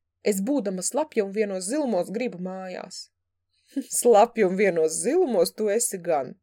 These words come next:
Birks piekrita, „bet tu jau esi nodzīvojis veselu dienu pavasarī.“ Roņa zināja, ka pārāk ilgi ir palikusi mežā,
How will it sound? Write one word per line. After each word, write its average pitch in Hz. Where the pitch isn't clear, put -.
Birks 190
piekrita, 185
„bet 220
tu 262
jau 262
esi 262
nodzīvojis 214
veselu 247
dienu 254
pavasarī.“ 202
Roņa 320
zināja, 196
ka 185
pārāk 196
ilgi 285
ir 190
palikusi 196
mežā, 170